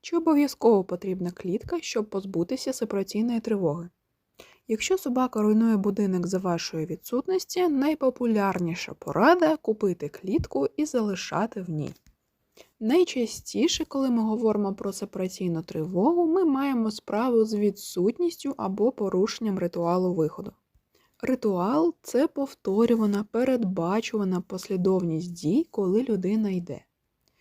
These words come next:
І що дає клітка, якщо, звичайно, до цього підходять з усією відповідальністю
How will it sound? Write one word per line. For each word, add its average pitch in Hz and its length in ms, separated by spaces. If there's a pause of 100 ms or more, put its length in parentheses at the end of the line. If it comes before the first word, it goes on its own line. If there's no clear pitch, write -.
(180)
І 208 100
що 285 260
дає 254 340
клітка, - 580 (100)
якщо, 180 360
звичайно, 185 540
до 175 160
цього 208 360
підходять 202 720
з 196 100
усією 196 580
відповідальністю 160 960